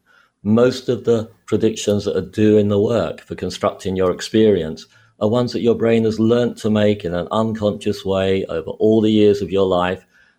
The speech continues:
Some of them are evolutionarily very important, like responding to, uh, painful stimuli that are in effect saying, "You better stop doing this or you'll hurt yourself some more."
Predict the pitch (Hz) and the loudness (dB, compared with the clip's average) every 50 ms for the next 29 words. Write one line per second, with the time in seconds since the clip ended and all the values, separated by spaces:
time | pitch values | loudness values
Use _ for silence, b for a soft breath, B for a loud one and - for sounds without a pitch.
0 | b b - - 101 104 113 117 110 107 104 101 98 - - 104 101 95 98 95 | b b -6 -2 0 2 2 2 2 2 2 0 0 -2 -2 -2 -2 -2 -2 -2
1 | 98 98 95 - - 92 95 98 98 95 92 95 92 92 95 95 95 101 104 104 | -4 -4 -4 -4 -6 -4 -2 0 0 0 0 -2 -2 -2 0 0 2 2 2 0
2 | 104 101 104 117 - - - 98 85 - - 82 87 87 - - 87 - - - | 0 0 0 0 0 -2 -8 -10 -10 -8 -6 -6 -6 -6 -6 -8 -12 -14 -6 -4
3 | 95 92 90 90 92 90 90 87 - - 92 90 90 87 87 85 - 85 87 85 | -4 -4 -2 -4 -6 -6 -6 -6 -8 -6 -4 -4 -2 -2 -4 -6 -6 -6 -4 -4
4 | 85 - - 101 98 95 90 - - 92 90 - b b b b - - - 110 | -4 -4 -2 -2 -2 -2 -2 -2 -2 -2 -2 -2 b b b b -16 -6 -2 -2
5 | 113 131 135 113 98 90 82 80 80 82 82 85 87 87 87 87 - 101 98 98 | 0 0 0 0 0 -2 -4 -4 -6 -8 -8 -6 -6 -6 -6 -4 -2 -2 -2 -2
6 | - - - 92 90 90 92 90 90 90 90 b b b _ - 90 90 90 92 | -6 -10 -6 -2 0 0 0 0 -2 -4 -6 b b b _ -10 -8 -6 -2 2
7 | 90 87 87 - - - 85 - - 104 107 123 135 120 87 78 - - 87 80 | 2 2 2 0 -2 -4 -4 -2 2 2 2 2 2 0 -4 -6 -6 -8 -8 -6
8 | 82 82 85 98 92 - - 85 - - 82 82 - - - 82 82 85 98 104 | -6 -4 -2 -2 -2 0 -2 -8 -8 -6 -8 -8 -8 -10 -14 -14 -6 0 0 0
9 | 92 76 80 - | 0 0 -4 -12